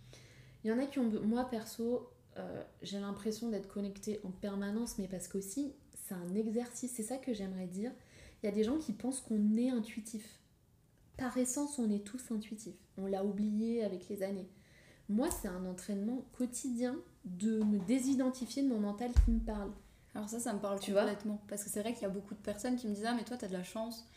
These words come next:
Speaker 2: Tu
Speaker 1: Bah
Speaker 2: fais
Speaker 1: non.
Speaker 2: ça parce que t'es comme ci, t'as ce
Speaker 1: Ah, mais ça,
Speaker 2: caractère-là. »
Speaker 1: ça existe pas pour moi, la chance.
Speaker 2: Mais je suis d'accord, en fait. Et ce côté exercice, tous
Speaker 1: Bah
Speaker 2: les
Speaker 1: ouais,
Speaker 2: jours au
Speaker 1: tous les
Speaker 2: quotidien,
Speaker 1: jours au quotidien.
Speaker 2: le cerveau, c'est un muscle. Et c'est vrai que
Speaker 1: Complètement.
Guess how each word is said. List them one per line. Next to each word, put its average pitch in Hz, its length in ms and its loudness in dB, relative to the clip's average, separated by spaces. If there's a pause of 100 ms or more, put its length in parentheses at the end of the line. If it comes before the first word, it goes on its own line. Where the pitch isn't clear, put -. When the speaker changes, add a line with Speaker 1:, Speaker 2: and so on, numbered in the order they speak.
(140)
Speaker 2:
Tu - 80 -10
Speaker 1:
Bah 180 80 0
Speaker 2:
fais 220 80 4
Speaker 1:
non. 214 80 4
Speaker 2:
ça 233 180 4
parce 208 200 0
que 226 100 -2
t'es 220 160 -2
comme 202 220 -2
ci, 247 400 -2 (200)
t'as 202 120 -2
ce - 120 -6
Speaker 1:
Ah, 214 80 0
mais 196 40 0
ça, 196 120 2
Speaker 2:
caractère-là. » 208 720 0
Speaker 1:
ça 214 80 -4
existe 202 320 -2
pas 196 140 2
pour 190 120 -2
moi, 180 140 -2
la 190 140 6
chance. - 420 0
Speaker 2:
Mais 220 220 4
je 240 60 8
suis - 260 -2
d'accord, 240 480 4
en 220 100 0
fait. 233 280 -2
Et 208 140 4
ce 196 220 -2
côté 233 440 0
exercice, 220 880 0 (400)
tous - 100 -2
Speaker 1:
Bah - 60 4
Speaker 2:
les 254 100 6
Speaker 1:
ouais, 202 140 8
Speaker 2:
jours 262 120 2
au 262 80 4
Speaker 1:
tous 247 140 2
les 214 160 6
Speaker 2:
quotidien, 214 300 4
Speaker 1:
jours 220 100 6
au - 20 -2
quotidien. 214 460 0
Speaker 2:
le 214 60 0
cerveau, 214 320 0
c'est 226 160 -4
un 202 80 -2
muscle. 208 520 0
Et 208 120 0
c'est 208 160 0
vrai 202 180 0
que 277 140 -2
Speaker 1:
Complètement. 180 240 -8